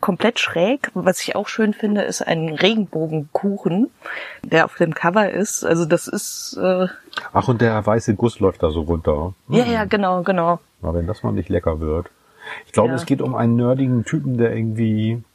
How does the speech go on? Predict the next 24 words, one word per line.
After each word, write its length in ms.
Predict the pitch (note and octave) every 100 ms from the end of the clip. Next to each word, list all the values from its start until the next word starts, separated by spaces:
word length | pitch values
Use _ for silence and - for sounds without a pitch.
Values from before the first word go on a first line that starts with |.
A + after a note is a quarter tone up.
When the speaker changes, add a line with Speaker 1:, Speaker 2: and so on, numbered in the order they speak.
| _ _ _ -
Speaker 2:
durch 160 | A2+ F#2+
irgendeine 400 | C3+ C3+ B2 A#2
Begegnung 460 | G#2+ G#2+ D#3+ D3
oder 180 | B2+ A2
irgendeinen 340 | B2 B2 A#2
Zufall 720 | - D3+ - C#3 C3+ C3+ C3 C3 - -
aus 260 | - A#2+ -
Speaker 1:
Gen- 80 | A#2+
Speaker 2:
seiner 440 | A#2+ B2 A#2 A#2
Nerdigkeit 920 | B2+ B2 A#2+ B2+ C3 - - A#2 A2+ -
rausgerissen 680 | A#2 B2+ A#2 A2+ A#2 A#2 A#2
werden 320 | A2+ A2+ G#2+
muss 240 | A#2 - - - - -
und 120 | - G2
Speaker 1:
Mhm. 40 |
Speaker 2:
sich 240 | B2 A2
an, 180 | A#2 A#2+ - -
nur 200 | C3 B2
mit 160 | A2+
Kuchen 260 | - C3 G2
zu 120 | F#2
retten 300 | E2+ F2 E2
weiß. 400 | D#2 D2+ F2+ - - -
Speaker 1:
Mhm. 340 | G#3 G#3+ D#4